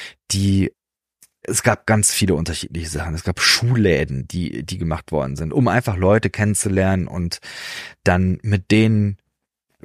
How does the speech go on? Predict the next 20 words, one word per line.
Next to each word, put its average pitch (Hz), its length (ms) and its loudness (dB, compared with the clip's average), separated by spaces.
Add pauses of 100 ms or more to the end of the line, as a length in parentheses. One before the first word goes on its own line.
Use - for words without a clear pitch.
(160)
Kontakte 101 520 0
aufzubauen 87 840 2
und, 87 520 -6
und 85 200 -8
dann 90 400 -2 (800)
darüber 120 420 4
hinaus 101 640 4
dann 104 440 2 (1120)
Menschen 104 800 0 (200)
erreichen 95 600 0
konnten 95 680 0
und - 540 -4 (500)
da 95 360 6 (300)
sowas 95 440 2
wie, 90 320 2
wie 87 100 -2
Kirchen 95 380 2
dann 76 160 0
aufbauen - 1080 -6
konnten. - 480 -10